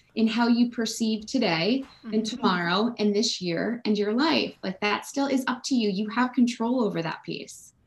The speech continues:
Speaker 2: Yes. Oh, so good. Okay. So any tips for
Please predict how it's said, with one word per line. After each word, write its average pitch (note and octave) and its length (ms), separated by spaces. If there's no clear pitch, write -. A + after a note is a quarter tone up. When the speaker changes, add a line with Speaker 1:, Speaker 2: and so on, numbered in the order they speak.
Speaker 2:
Yes. G3 880
Oh, A3+ 260
so C#4+ 240
good. C4+ 380
Okay. A3+ 320
So G3+ 460
any C#4 180
tips A#3+ 340
for G3+ 600